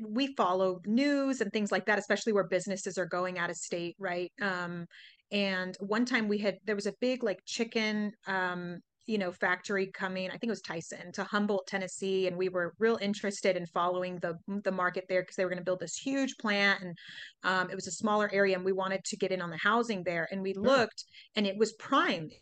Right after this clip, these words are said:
Speaker 1: It was prime for, you know, population growth, business, all of the things. There was no property manager there that, um, would, would scale to be able to do the work. And we literally,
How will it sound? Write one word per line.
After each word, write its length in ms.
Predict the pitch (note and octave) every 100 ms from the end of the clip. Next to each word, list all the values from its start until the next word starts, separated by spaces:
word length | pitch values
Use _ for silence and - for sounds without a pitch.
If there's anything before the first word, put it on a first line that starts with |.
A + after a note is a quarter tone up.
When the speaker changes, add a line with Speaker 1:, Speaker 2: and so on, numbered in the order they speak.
| -
Speaker 1:
It 80 | G#3
was 140 | G3
prime 500 | - A#3+ A#3+ C4 C4 B3+
for, 480 | A#3 G3+ G3 F#3 G3
you 100 | G#3
know, 80 | F3
population 580 | F#3 E3+ A#3 B3+ B3
growth, 240 | A#3 A3 A3
business, 220 | G#3+ G#3 -
all 160 | G3+ A3+
of 60 |
the 80 | G3+ G#3
things. 360 | C4+ F#3 F#3 - - _ -
There 120 | G#3+
was 160 | G3+
no 260 | G#3 G#3 B3+
property 500 | C4 B3+ A#3 B3 A3+
manager 580 | G#3 G3+ G#3+ G#3 G3+ F#3
there 480 | F#3 E3+ E3 E3+ - _
that, 240 | G3 F3 - -
um, 420 | G3 F3+ F3 F3 - -
would, 260 | G#3 - - _
would 160 | G3 F#3+
scale 480 | - A#3 A3+ A3+ A3
to 100 | F3+
be 100 | F3+
able 140 | F3
to 80 | -
do 80 | F3+
the 80 | E3+
work. 380 | G#3 A#3 A3+ A3
And 100 | F#3 - - -
we 140 | B3+
literally, 500 | A3+ A#3+ B3+ A#3 G3+